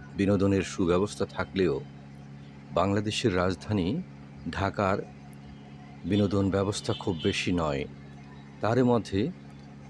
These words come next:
বিগত সরকারের সময় হাতির ঝিলকে যেভাবে তৈরি করা হয়েছে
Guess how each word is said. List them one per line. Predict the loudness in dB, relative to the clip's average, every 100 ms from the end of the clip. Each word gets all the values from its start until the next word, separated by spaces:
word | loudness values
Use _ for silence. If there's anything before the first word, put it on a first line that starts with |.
| -2
বিগত | 2 4 4
সরকারের | 2 4 2 4 2 2
সময় | 2 2 4 2 0 -4 -14 -16 -16 -16 -6
হাতির | -2 0 2 0
ঝিলকে | 2 2 2 4 4
যেভাবে | 4 2 2 2 2 2
তৈরি | 2 2 4
করা | 2 4 4
হয়েছে | 4 2 2 0